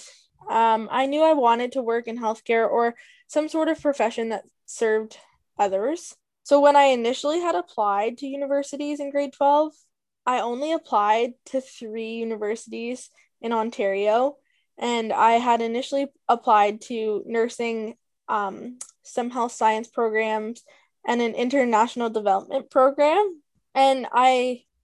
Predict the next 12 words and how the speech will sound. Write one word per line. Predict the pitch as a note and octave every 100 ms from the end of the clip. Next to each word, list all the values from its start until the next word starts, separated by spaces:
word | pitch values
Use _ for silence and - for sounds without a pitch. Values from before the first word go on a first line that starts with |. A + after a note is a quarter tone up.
| -
got | B3+ C#4+
accepted | G4 - C#4 C#4+ A#3+
to | C#4
the | B3
health | B3 A#3
science | A3+ A3+ A3+ A#3
and | A3+ A3
international | A3+ A#3 G#3+ G#3 - A#3+ A#3+ A#3 - _ _
development | A#3 A3 A3 A3 - C4
program, | A#3+ B3+ C4+ D4 - _ _ _ _ _
but | B3 A#3
not | A3+ A#3 A3 -